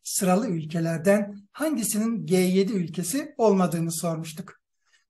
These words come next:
Doğru cevap D seçeneği Çin olacaktı. Gelelim yeni sorumuza. Bu soruda sizlerden ödüllü bir karikatürist ve animasyon yapımcısı bir sanatçının adını bilmenizi isteyeceğiz.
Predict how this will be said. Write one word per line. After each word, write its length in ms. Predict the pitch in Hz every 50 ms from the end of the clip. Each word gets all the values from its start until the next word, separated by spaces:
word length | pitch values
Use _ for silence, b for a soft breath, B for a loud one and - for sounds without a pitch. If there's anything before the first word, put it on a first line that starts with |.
| _ -
Doğru 260 | 349 226 165 165 143
cevap 440 | 156 165 170 208 233 226 226 - -
D 180 | 190 180 175
seçeneği 760 | 170 - - 175 - - 165 151 156 165 185 214 220 208 - - - _ _ _ -
Çin 520 | - - 226 - - - - - - - -
olacaktı. 500 | 208 190 170 151 147 160 156 156 156 - - - _ _ _ _ _ _ _ _ _ _ _ _ _ _ _ _ _ -
Gelelim 520 | - 180 160 156 175 240 269 208 - - -
yeni 160 | 196 180 175
sorumuza. 460 | 160 - 175 170 156 156 156 156 - - - - _ _ _ _ _ _ _ -
Bu 80 | 415 392
soruda 380 | - - 277 196 165 156 180
sizlerden 800 | - - 269 220 170 180 165 156 151 208 208 220 226 - - - _ _ -
ödüllü 480 | - 226 202 180 233 233 233 294 294 254
bir 180 | 226 233 -
karikatürist 920 | - 202 202 202 196 202 196 180 - 190 185 285 302 - - - - - -
ve 260 | 190 190 180 226 - - B B B
animasyon 520 | B 208 196 202 208 214 196 - - 330 302
yapımcısı 800 | 262 196 170 151 180 170 165 156 151 151 - - 190 180 151
bir 120 | 156 175 160
sanatçının 760 | - - - 202 196 190 185 - - - 180 254 339 - - B B B B B
adını 320 | 277 214 196 214 208 180
bilmenizi 460 | 170 165 170 165 165 165 160 151 160
isteyeceğiz. 540 | 165 165 - - 175 151 165 165 160 - -